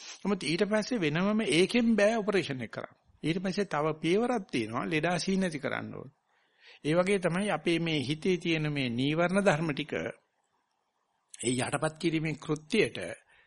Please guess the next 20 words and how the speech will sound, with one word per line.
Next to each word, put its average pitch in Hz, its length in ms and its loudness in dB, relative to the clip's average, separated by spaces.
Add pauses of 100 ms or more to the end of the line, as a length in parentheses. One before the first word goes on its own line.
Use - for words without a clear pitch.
(280)
කියන්නේ 165 580 -2 (720)
චිත්ත - 440 -6 (580)
විසුද්ධි, 165 720 -2 (460)
පාරිශුද්ධි, 165 680 -2 (160)
පධානයන්. 131 640 -4 (1040)
අන්න 185 220 2
ඒක 165 400 2
තමයි 220 400 2
අපි 202 180 0
මේ 196 160 2
ඉගෙන 165 200 -2
ගන්න 147 220 -4
හදාන්නේ. - 420 -6 (280)
මේකට 180 300 2
තවත් 147 400 0
උපමාවක් 151 460 0
මම 131 220 -2
දෙන්නම් 123 420 2
සමහරලාට 120 520 -8
ඒක. 110 180 -8